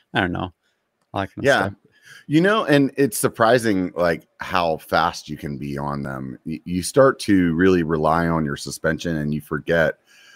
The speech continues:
Speaker 2: that it's actually not the a hundred percent the bike is, is not what's making you fast. It's, like, the rider. Y-, you know
Speaker 1: Mm-hmm.
Speaker 2: what I mean? And
Speaker 1: Yeah,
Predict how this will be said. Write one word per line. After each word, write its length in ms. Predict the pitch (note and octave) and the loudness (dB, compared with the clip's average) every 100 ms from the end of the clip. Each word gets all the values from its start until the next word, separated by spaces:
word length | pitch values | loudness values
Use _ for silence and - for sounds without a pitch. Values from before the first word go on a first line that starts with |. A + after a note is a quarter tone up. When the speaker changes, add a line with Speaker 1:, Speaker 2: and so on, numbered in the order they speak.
| _ _ - | _ _ 2
Speaker 2:
that 380 | F2+ D#2 B1+ - _ _ G2 | 4 4 2 -6 _ _ 0
it's 180 | F2+ G#2 | 4 4
actually 340 | G2+ - F#2+ | 2 2 0
not 360 | F2 E2+ D2 B1+ | 2 0 -2 0
the 280 | E2 D2 C2 _ _ _ _ _ _ _ _ _ _ - | 2 2 -2 _ _ _ _ _ _ _ _ _ _ -8
a 40 | |
hundred 240 | E2 A2 G#2+ | -2 2 0
percent 360 | F#2 - D#2 | 0 -2 -2
the 60 | D2+ | -2
bike 300 | C#2+ E2 D#2+ | 2 2 2
is, 180 | D2+ - B1 - | -6 -8 -16 -8
is 200 | E2 C#2 | -8 -4
not 240 | D#2+ D#2 D2+ | -4 -4 -4
what's 220 | D2+ - | -6 -6
making 280 | D#2 C#2+ C#2 | -8 -8 -12
you 80 | |
fast. 440 | B1 D2 A#1 A#1 - | -6 -4 -4 -6 -10
It's, 180 | D2+ E2 | -6 -2
like, 180 | D2+ | -2
the 80 | - | -2
rider. 360 | D2 D2 C2 - - _ - - _ | 0 0 -2 -8 -20 _ -20 -20 _
Y-, 60 | G2+ | 2
you 200 | E2+ A2 | 6 6
know 80 | G#2 | 6
Speaker 1:
Mm-hmm. 80 | |
Speaker 2:
what 60 | F2+ | 6
I 40 | |
mean? 220 | F2 F2 F2+ | 4 4 2
And 160 | F2 | 2
Speaker 1:
Yeah, 220 | G2 F#2 | 2 0